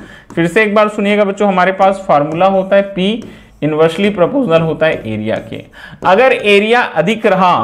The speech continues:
क्षेत्रफल कैसा हुआ बच्चों? अगर अधिक हुआ, क्षेत्रफल कैसा हुआ बच्चों? अगर अधिक हुआ, क्षेत्रफल अधिक हुआ, तो दाब क्या हो जाता है बच्चों?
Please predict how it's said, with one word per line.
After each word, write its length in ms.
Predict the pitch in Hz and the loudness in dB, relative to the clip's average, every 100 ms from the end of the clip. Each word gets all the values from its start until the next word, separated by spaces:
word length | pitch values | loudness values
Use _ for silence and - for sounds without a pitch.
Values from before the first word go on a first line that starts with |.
| 117 | -4
क्षेत्रफल 720 | - - 175 175 196 190 220 208 | -12 -4 -2 0 -2 0 0 2
कैसा 300 | 202 - 196 | 0 2 0
हुआ 240 | 202 196 | 4 2
बच्चों? 260 | 196 196 202 | 2 0 0
अगर 220 | 196 214 - | 2 0 0
अधिक 300 | 135 139 180 | -4 -2 -4
हुआ, 260 | - 156 131 110 | -4 0 0 -2
क्षेत्रफल 500 | - 135 - 143 160 | -10 -10 -8 -6 -2
कैसा 220 | 156 160 | -2 -2
हुआ 160 | 165 170 | -2 -2
बच्चों? 280 | 170 175 180 | -4 -4 -2
अगर 160 | 196 | -2
अधिक 340 | - 123 160 165 | -2 -6 -6 -8
हुआ, 260 | 143 139 110 - - _ _ | -2 -2 -2 -8 -20 _ _
क्षेत्रफल 1000 | - - _ _ _ _ - 139 151 175 | -20 -20 _ _ _ _ -8 -4 -2 -2
अधिक 320 | - 123 143 143 | -4 -6 -8 -6
हुआ, 180 | 135 101 - - _ | -6 -6 -8 -20 _
तो 60 | 123 | -6
दाब 300 | 120 131 143 | -2 -2 -2
क्या 120 | 165 | -4
हो 80 | 156 | -2
जाता 260 | 156 151 160 | 0 -2 -2
है 60 | 160 | -6
बच्चों? 220 | 156 185 | -8 -12